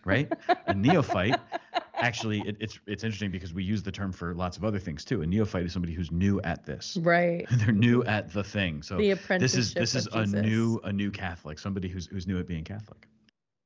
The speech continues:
Speaker 1: Yeah.
Speaker 2: How long are you a neophyte for?
Speaker 1: I don't know if there's actually a set term for, for how long you, you are a neophyte.
Speaker 2: 'Cause
Speaker 1: I,
Speaker 2: then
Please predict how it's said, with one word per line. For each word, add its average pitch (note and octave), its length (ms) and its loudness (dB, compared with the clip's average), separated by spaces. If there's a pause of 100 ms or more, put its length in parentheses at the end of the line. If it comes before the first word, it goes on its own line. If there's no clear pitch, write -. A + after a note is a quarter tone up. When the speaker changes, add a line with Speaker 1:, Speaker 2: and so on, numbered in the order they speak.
Speaker 1:
Yeah. D#3 60 0
Speaker 2:
How G#3+ 40 2
long B3+ 180 2
are B3+ 60 0
you A3+ 140 2
a F3+ 40 0
neophyte D#3+ 540 -4
for? C#3+ 300 -6 (240)
Speaker 1:
I D#3+ 100 4
don't G3 240 6
know D#3 180 6
if C3 80 2
there's A#2 200 2
actually G#2+ 380 0
a F2+ 60 0
set - 440 -4
term G2+ 360 0
for, F#2+ 320 0
for - 140 -6
how F#2 200 -2
long F2+ 380 2
you, F#2+ 200 2
you F#2 200 2
are F#2+ 160 2
a F#2+ 80 0
neophyte. G2+ 560 4
Speaker 2:
'Cause A3+ 100 6
Speaker 1:
I, A3+ 80 6
Speaker 2:
then A3 120 4